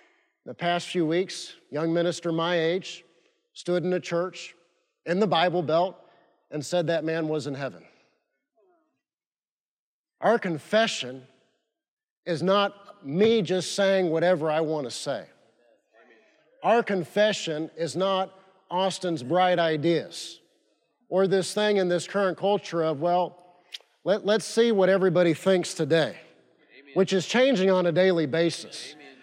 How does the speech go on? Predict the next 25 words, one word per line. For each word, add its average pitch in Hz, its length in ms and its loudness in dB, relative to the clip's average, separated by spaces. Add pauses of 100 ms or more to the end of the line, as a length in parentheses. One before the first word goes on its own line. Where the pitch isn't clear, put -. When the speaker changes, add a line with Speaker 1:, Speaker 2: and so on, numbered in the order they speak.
(240)
Speaker 1:
You 180 120 0
know, 180 140 4
what, 190 280 4
what 226 200 4
is 214 220 4
okay 214 540 2
with 190 220 2
the 165 120 -2
culture 180 420 -2
today? 139 400 -4 (920)
Our 220 200 4
confession 208 840 -2
is 175 200 0
our 185 480 2 (300)
being 214 280 4
in 190 100 2
agreement 175 420 0
with 151 160 -8
God, 113 340 -8 (840)
being 208 240 4
in 196 140 2
agreement 180 400 0
with 170 220 -4
His 170 640 -2 (500)
Word. 175 720 2